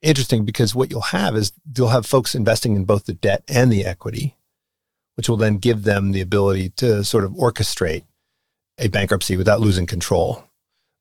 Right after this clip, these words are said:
Does the, the Pension Benefit Guaranty Corporation, I mean, are, have there been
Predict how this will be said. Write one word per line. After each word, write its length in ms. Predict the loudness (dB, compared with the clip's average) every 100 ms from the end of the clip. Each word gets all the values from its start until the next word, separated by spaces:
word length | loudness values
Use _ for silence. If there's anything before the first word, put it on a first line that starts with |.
| 0
Does 240 | 0 2
the, 60 | -2
the 220 | -2 -2
Pension 360 | 2 2 2
Benefit 360 | 4 4 2 -6 _ -6
Guaranty 500 | 2 2 2 0 -2 -4 _
Corporation, 640 | 0 2 4 4 4 2 0
I 40 |
mean, 280 | 2 2 0 -6 _
are, 180 | -2 -2
have 220 | 0 0
there 100 | 2
been 460 | 2 4 6 6 4